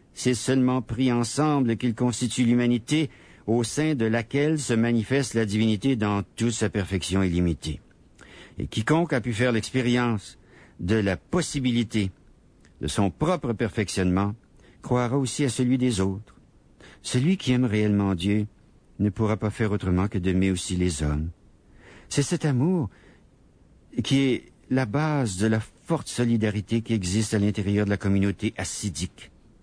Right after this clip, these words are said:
L'homme vraiment humble est plus agréable à Dieu que celui qui offre de nombreux sacrifices, hein. Alors, il cite le psaume cinquante au verset dix-neuf, le fameux psaume cinquante.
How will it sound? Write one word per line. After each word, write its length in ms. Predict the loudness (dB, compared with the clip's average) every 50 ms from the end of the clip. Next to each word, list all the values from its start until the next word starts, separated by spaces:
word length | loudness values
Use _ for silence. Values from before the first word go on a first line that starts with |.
| -20 -20 -20 -20 -20 -20 -20 -20 -20 -12 -4
L'homme 360 | 0 2 2 2 2 2 2 2
vraiment 580 | 2 0 0 2 2 2 2 2 2 0 -2 -4 -2
humble 720 | 0 0 2 2 2 0 0 0 -2 -2 -4 -4 -4 -4 -6 -8 -10 -12 -18 -20 -20 -20 -20 -20 -20 -20 -20 -20 -20 -20 -20 -20 _ -20 _ _ -20 -20 -20 -20 -20 -20 -16 -2 0 2 2
est 60 | 2
plus 240 | 0 -2 0 0 2
agréable 500 | 2 2 2 2 2 2 2 2 0 0
à 80 | 0
Dieu 360 | 0 0 0 0 0 -2 -4 -6 -10 -16 _ -20 -20 -20 -20 -20 -20 _ -20 -20 -20 -20 -20 -12 -4
que 80 | -2 -2
celui 360 | 0 0 0 0 2 0 0
qui 160 | 0 0 0
offre 200 | 0 0 0 -2
de 100 | 0 2
nombreux 360 | 2 2 2 0 0 0 -2 0
sacrifices, 720 | 0 -2 -2 0 -2 -4 -2 0 -2 -2 -2 -2 -4 -4
hein. 120 | -4 -4 -6 -10 -16 -20 -20 _ _ -16 -4 -2
Alors, 240 | 0 2 2 2 2
il 80 | 0
cite 240 | -2 -2 -2 -2 0
le 80 | -2 -4
psaume 260 | -2 0 0 0 0
cinquante 480 | 0 0 0 0 0 0 0 0 0 0
au 80 | 0
verset 340 | 0 0 -2 -2 -2 -2 0
dix-neuf, 440 | 0 0 0 0 2 0 0 0 -2
le 80 | -4
fameux 380 | -4 -2 0 0 2 2 0 0
psaume 340 | -2 -4 -2 0 0 0 0
cinquante. 640 | 0 0 0 0 0 0 -2 -2 -2 -4 -8 -12